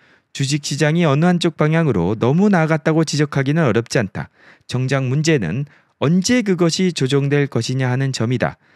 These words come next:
지진을 예측하는 문제와 똑같다. 에너지는 결국 분출될 것인데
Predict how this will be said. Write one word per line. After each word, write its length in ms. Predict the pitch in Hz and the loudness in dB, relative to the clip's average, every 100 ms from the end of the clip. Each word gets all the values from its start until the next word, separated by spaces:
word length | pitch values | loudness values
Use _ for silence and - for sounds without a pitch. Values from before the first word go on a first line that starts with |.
| - _ _ | -20 _ _
지진을 500 | - 131 135 143 143 | -8 -4 -2 0 2
예측하는 540 | 135 - 160 151 147 170 | 0 -2 -4 0 0 0
문제와 400 | 131 98 95 117 | 0 0 0 -2
똑같다. 520 | 143 135 - 71 85 _ _ _ | -4 -6 -6 -10 -12 _ _ _
에너지는 540 | 127 175 208 196 220 233 | 0 2 2 2 0 2
결국 360 | 196 175 175 - | 2 2 -2 -2
분출될 600 | 165 165 156 160 160 151 | -2 -2 0 0 0 -2
것인데 760 | 120 - 165 110 67 117 175 | -4 -2 -2 -2 -2 -2 -4